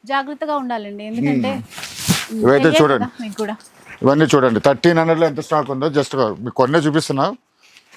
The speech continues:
Speaker 2: ఫైవ్ హండ్రెడ్ సారీస్ అయితే ఉన్నాయి. సింగిల్ సారీ అయినా తీసుకోండి, బల్క్గా తీసుకోండి.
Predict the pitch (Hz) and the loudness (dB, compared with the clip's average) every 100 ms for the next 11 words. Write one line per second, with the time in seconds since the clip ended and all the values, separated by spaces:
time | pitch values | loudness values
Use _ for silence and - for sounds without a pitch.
0 | _ _ - 160 170 165 139 160 160 165 | _ _ 0 2 2 -2 0 0 2 0
1 | 139 151 147 196 208 _ _ - _ - | 2 0 0 -4 -6 _ _ -20 _ -2
2 | 160 175 185 185 175 180 175 165 160 185 | 2 4 4 4 2 2 0 -2 -2 0
3 | 170 170 170 156 156 165 156 147 - 156 | 0 -2 -4 -4 0 0 0 -6 -8 -8
4 | 160 180 | -8 -10